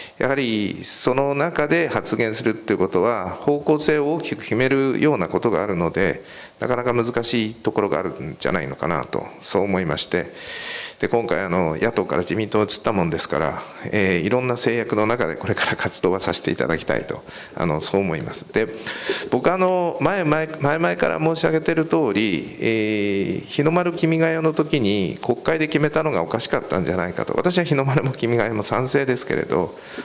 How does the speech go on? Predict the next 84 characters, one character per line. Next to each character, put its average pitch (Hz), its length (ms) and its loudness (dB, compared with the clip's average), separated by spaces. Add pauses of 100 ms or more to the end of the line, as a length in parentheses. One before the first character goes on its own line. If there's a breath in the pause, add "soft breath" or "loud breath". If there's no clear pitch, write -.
(120 loud breath)
あ - 100 2
あ 185 80 0
い 202 100 2
う 208 80 2
こ 208 160 0
と 220 120 0
こ 220 160 2
そ 170 120 2
本 143 240 0
当 151 80 4
は 143 80 2
国 131 280 2
民 135 120 0
投 151 160 2
票 143 140 4
で 85 80 2
決 95 100 -2
め 107 100 2
た - 120 0
ら 65 80 -2
よ 95 100 -2
か 131 120 2
っ - 60 -12
た - 120 -2
ん 82 40 0
じ 78 80 0
ゃ 80 40 0
な 101 100 0
い 92 60 -6
か - 100 -2
な 87 140 -4
と - 100 -6
思 117 140 -2
っ - 20 -4
て、 98 400 -2
で、 - 140 0
そ 139 100 2
れ 147 80 0
か 147 120 0
ら 165 120 2
出 135 140 2
会 135 80 -4
っ - 20 -10
た、 - 300 -2 (200)
で、 143 200 2
今 113 180 2
井 107 60 -4
さ 101 160 2
ん 98 80 -8
と 104 100 2
出 95 140 2
会 98 80 0
っ - 20 -14
て、 113 420 -2 (300 loud breath)
ま - 120 2
あ、 - 20 4
今 101 220 2
に 82 100 -2
至 82 160 2
る 90 160 -2
っ - 40 -14
て - 140 -4
い 92 60 4
う 76 80 0
感 92 180 -2
じ - 100 -6
で 73 100 -4
す。 - 140 -14 (760 loud breath)
で、 135 60 4
私 160 360 4
は 170 120 6
憲 170 220 2
法 143 140 4
の 101 80 2
四 117 220 0
十 95 120 2
一 90 200 -2
条 90 220 2
を 110 40 -2
変 - 200 0
え - 40 -2
た 80 160 0
い - 60 0
と。 - 160 -10